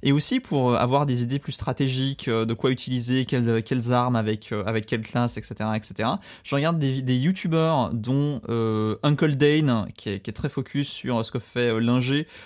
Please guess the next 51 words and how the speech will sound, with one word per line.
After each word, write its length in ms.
mais 120
aussi, 520
euh, 280
d'autres, 640
Soundsmith 540
notamment, 460
euh, 300
qui, 260
qui, 220
qui 100
proposent, 460
voilà, 160
des 100
tutos 340
en 120
anglais, 280
des 140
explicatifs 580
en 100
anglais, 320
euh, 100
sur 180
Team 140
Fortress. 400
D'ailleurs, 180
qu'ils 120
le 80
font 140
avec 160
un 60
bon 220
montage 360
vidéo 540
et 120
avec 200
des, 140
des 120
bonnes 220
blagues, 440
euh, 200
qui 80
entrelardent 460
un 80
petit 120
peu 80
le 60
propos, 640
euh, 200
plus, 220
plus 160
technique. 460